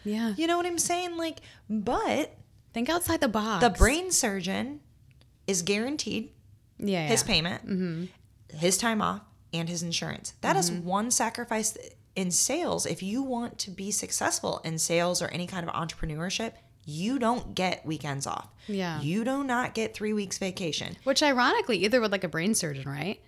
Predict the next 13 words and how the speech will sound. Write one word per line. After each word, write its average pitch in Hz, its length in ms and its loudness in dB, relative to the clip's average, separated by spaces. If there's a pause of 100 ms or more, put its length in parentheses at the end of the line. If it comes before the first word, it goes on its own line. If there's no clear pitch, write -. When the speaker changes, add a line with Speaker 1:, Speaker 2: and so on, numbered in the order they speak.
(300)
Speaker 1:
So 226 200 4
Speaker 2:
Truth. 220 280 6
Speaker 1:
you, 208 360 4 (100)
some 214 340 2
of, - 160 -2
some 165 240 0
of 190 60 -2
those 254 160 2
people, 220 360 0
right, 170 300 0
are 185 80 2
matching 180 540 0
that, 160 260 -4